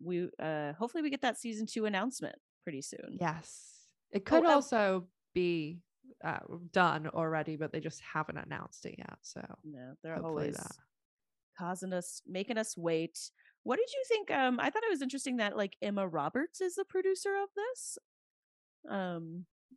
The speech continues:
Speaker 1: I don't know why I found
Speaker 2: Yeah.
Speaker 1: that interesting, but I just
Speaker 2: I,
Speaker 1: did.
Speaker 2: I don't know whether that, you know, the way sometimes there's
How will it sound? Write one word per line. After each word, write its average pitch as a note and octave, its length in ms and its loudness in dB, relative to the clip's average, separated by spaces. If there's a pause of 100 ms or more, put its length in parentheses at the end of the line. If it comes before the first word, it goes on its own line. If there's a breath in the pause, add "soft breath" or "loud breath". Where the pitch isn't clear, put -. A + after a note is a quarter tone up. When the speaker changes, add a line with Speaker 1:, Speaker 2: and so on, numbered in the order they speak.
Speaker 1:
I G3 60 -4
don't F#3+ 140 -4
know F3 120 0
why C#4 100 6
I D4 40 8
found E3+ 300 8
Speaker 2:
Yeah. - 60 -2
Speaker 1:
that D3 60 -4
interesting, D3+ 480 -10
but - 180 -8
I - 80 -10
just - 260 -12
Speaker 2:
I, A#3 180 0
Speaker 1:
did. - 40 -6 (640)
Speaker 2:
I A#3+ 140 0
don't C#4 280 4
know F4 140 4
whether E4+ 280 6
that, - 340 0
you A#3+ 340 -4
know, C4 240 2
the B3+ 100 2
way A#3+ 220 4
sometimes G3+ 960 -2 (500 soft breath)
there's F3 840 4